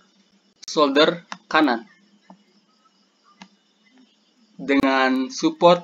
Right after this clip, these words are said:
di sekitaran harga, eh, empat ratus empat sampai tiga ratus sembilan puluh empat, teman-teman. Jadi kalau dia koreksi dulu, maka itu menarik banget untuk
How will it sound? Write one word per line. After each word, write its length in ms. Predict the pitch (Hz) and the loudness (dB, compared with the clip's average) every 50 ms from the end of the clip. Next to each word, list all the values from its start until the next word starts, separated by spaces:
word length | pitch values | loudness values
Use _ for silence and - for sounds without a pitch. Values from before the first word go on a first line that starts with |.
| - | -6
di 320 | - 147 160 175 180 180 170 | -2 0 2 2 2 0 -2
sekitaran 720 | 175 - - - 143 - - 139 139 - 135 131 143 143 | -6 -8 -10 -10 -10 -8 -8 -8 -4 -2 -2 -2 -2 -2
harga, 400 | 139 135 131 127 156 156 - - - _ _ _ _ _ | -2 -6 -4 -2 -2 -4 -4 -6 -10 _ _ _ _ _
eh, 640 | 135 135 131 127 127 127 127 127 127 131 127 127 123 - - | -2 0 2 2 2 2 2 0 0 0 0 -2 -2 -4 -4
empat 360 | 135 135 139 139 151 151 - - | -6 -4 -2 0 -2 -2 -2 -8
ratus 320 | - 139 - - - 131 120 123 120 123 - - | -10 -10 -10 -6 -6 -6 -6 -6 -8 -10 -10 -12
empat 320 | 156 156 - - 151 143 - - | -14 -10 -4 -2 -2 -2 -4 -6
sampai 440 | - 127 123 127 127 151 151 151 - _ _ _ _ _ _ _ _ _ | -6 -6 -6 -4 -4 -4 -4 -4 -6 _ _ _ _ _ _ _ _ _
tiga 280 | - 131 127 135 127 123 | -12 -4 -2 0 0 0
ratus 440 | 123 123 120 - 165 156 - - - | -2 -4 -6 -8 -10 -10 -10 -10 -10
sembilan 320 | 143 123 123 123 123 120 123 | -8 -6 -4 -4 -4 -4 -4
puluh 160 | 123 123 110 123 | -8 -8 -8 -8
empat, 240 | 127 - 113 - - | -8 -8 -10 -8 -8
teman-teman. 360 | 131 120 113 113 117 117 120 | -8 -8 -8 -8 -8 -8 -6
Jadi 200 | 117 123 123 139 139 | -4 -4 -4 -4 -4
kalau 200 | 139 139 131 127 | -4 -4 -4 -4
dia 200 | 127 131 131 - | -2 -2 -2 0
koreksi 320 | - 139 135 139 139 - 170 | 2 2 2 2 0 0 0
dulu, 320 | 165 196 202 202 220 - - _ _ - - - - _ _ _ | 0 2 0 0 0 -2 -6 _ _ -20 -20 -20 -20 _ _ _
maka 480 | - 143 - - 196 190 190 - - - _ _ _ _ _ _ _ _ _ _ _ | -2 -2 2 2 2 2 2 2 -2 -10 _ _ _ _ _ _ _ _ _ _ _
itu 280 | 175 175 170 214 208 - | -10 -6 -4 -4 -2 -2
menarik 320 | 165 151 147 147 160 - | 0 2 2 2 2 0
banget 320 | 127 139 139 151 160 - - _ | 0 0 0 0 -2 -4 -8 _
untuk 320 | 135 135 139 165 160 156 | -10 -8 -4 -4 -6 -6